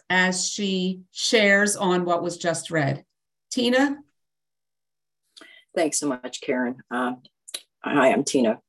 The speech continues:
Speaker 2: a recovered compulsive eater, anorexic, and I live in Florida. And really grateful to be on the line, and thanks, Kim. Um, wow, what a great part of the book. <laughs> And I actually, I say that about every part of the book.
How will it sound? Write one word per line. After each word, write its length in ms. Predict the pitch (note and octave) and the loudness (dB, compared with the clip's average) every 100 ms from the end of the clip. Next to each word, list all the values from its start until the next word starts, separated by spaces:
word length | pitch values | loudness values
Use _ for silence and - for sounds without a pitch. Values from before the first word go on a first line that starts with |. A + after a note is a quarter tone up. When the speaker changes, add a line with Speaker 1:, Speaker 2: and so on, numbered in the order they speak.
| - | -8
Speaker 2:
a 160 | A2+ | -2
recovered 340 | A2 G#2+ B2 B2+ | -2 0 -2 -2
compulsive 480 | G#2+ B2+ B2+ A2+ C3 | -4 -2 0 0 0
eater, 300 | A#2+ A2+ - | 0 0 -2
anorexic, 520 | G#2+ A2 B2 - A#2 - | -6 -2 -2 -2 -4 -4
and 120 | G#2+ | -4
I 120 | G#2 | -4
live 160 | G#2+ B2 | -4 -4
in 100 | B2 | -4
Florida. 460 | - C3+ B2+ E3 - _ _ - - - - - - | 2 4 6 2 0 _ _ -8 -8 -8 -16 -4 2
And 180 | F#3 | 4
really 220 | F#3 F#3 E3+ | 6 6 6
grateful 400 | F3 F3 - E3 | 6 6 2 -10
to 140 | - | -4
be 100 | D#3+ | -2
on 160 | E3 D3 | 0 -2
the 80 | |
line, 320 | D3 D3+ D3+ C#3 | -2 -2 -2 -4
and 100 | D3 | -6
thanks, 300 | C#3+ C3 - | -8 -6 -8
Kim. 320 | D3 C#3 C#3 - - - _ - | -6 -6 -6 -12 -20 -20 _ -6
Um, 380 | C3 B2 B2 - _ _ _ - C#3+ | -4 -4 -6 -10 _ _ _ -8 0
wow, 340 | D3 A#2+ - _ - - - - | 2 2 -4 _ -20 -16 -16 -8
what 120 | - G3+ | 0 2
a 40 | |
great 240 | G3 G3 | 4 4
part 220 | - F3 D#3 | 4 2 2
of 20 | |
the 80 | C#3+ | 2
book. 300 | C#3+ A2+ - - - G3+ A3 - | 2 2 -2 -12 -6 -2 -2 -2
<laughs> 0 | |
And 500 | - - - A#3+ F3 | -4 -4 -6 -2 2
I 80 | E3+ - | 0 0
actually, 360 | D3+ C#3+ - | -2 0 0
I 40 | C#3 | 0
say 180 | - C#3 | 2 2
that 120 | C3+ | 0
about 220 | - A#2+ | -2 -2
every 160 | A2+ A#2 | -4 -4
part 220 | - A#2 | -4 -4
of 40 | |
the 60 | A#2+ | -4
book. 260 | A#2 G#2+ | -8 -10